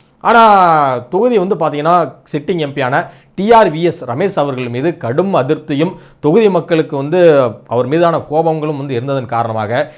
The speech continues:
இந்த முறை காங்கிரஸ் ஒதுக்கிடலாம், தேவையில்லாம நின்னு தோத்தரக்கூடாது அப்படின்னு சொல்லிட்டு ஸ்டாலின் அவர்கள் நைஸா காங்கிரஸுக்கு தள்ளிட்டாரு. ஆனா இருந்தாலும் எம் ஆர் கே பன்னீர்செல்வம் அவர்களுக்கும் சி வி கணேசன் அவர்களுக்கும் வந்து பாத்தீங்கன்னா ஸ்டாலின் உத்தரவிட்டது என்ன அப்படின்னா,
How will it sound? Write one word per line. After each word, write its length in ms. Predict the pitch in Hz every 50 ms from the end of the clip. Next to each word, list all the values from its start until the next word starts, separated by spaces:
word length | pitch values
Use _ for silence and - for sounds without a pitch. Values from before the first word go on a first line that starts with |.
| - _ -
இந்த 220 | 120 143 160 175
முறை 220 | - 165 202 196 -
காங்கிரஸ் 520 | 147 147 180 214 208 214 180 - 135 127
ஒதுக்கிடலாம், 560 | 147 143 135 135 135 120 120 123 123 110 90 - - _ _ _ -
தேவையில்லாம 400 | 139 165 185 185 180 175 185 185
நின்னு 240 | 175 156 156 170 151
தோத்தரக்கூடாது 600 | 117 139 151 151 160 147 117 117 110 113 117 123
அப்படின்னு 220 | 117 107 113 123
சொல்லிட்டு 540 | 127 117 - 123 120 120 120 - 170 185 175
ஸ்டாலின் 380 | - - - 123 123 151 151 143
அவர்கள் 300 | 135 123 123 143 156 135
நைஸா 360 | 113 120 127 117 - 147 127
காங்கிரஸுக்கு 480 | 107 110 113 127 127 117 117 120 110 -
தள்ளிட்டாரு. 480 | - 113 107 101 104 95 101 127 - 127 - - _ -
ஆனா 180 | - 160 180 165
இருந்தாலும் 640 | 131 127 175 247 285 262 247 208 196 208 214 214 - 120
எம் 200 | 117 139 180 220
ஆர் 160 | 233 226 -
கே 100 | - 165
பன்னீர்செல்வம் 520 | - - 143 170 175 - - 147 143 135
அவர்களுக்கும் 520 | 127 117 117 113 110 107 - 147 147 151 - - _ _ _
சி 340 | - - - 190 226 247 247 254
வி 340 | 240 208 - - - -
கணேசன் 320 | 127 139 180 190 185 196 170
அவர்களுக்கும் 580 | 151 139 139 131 127 120 127 123 120 120 123
வந்து 80 | 113 117
பாத்தீங்கன்னா 200 | 110 117 131 160
ஸ்டாலின் 460 | 151 - - 120 123 151 156 139 123 117
உத்தரவிட்டது 340 | 123 123 113 107 - 110
என்ன 240 | 107 104 123 147 139
அப்படின்னா, 360 | 117 113 104 107 127 160 170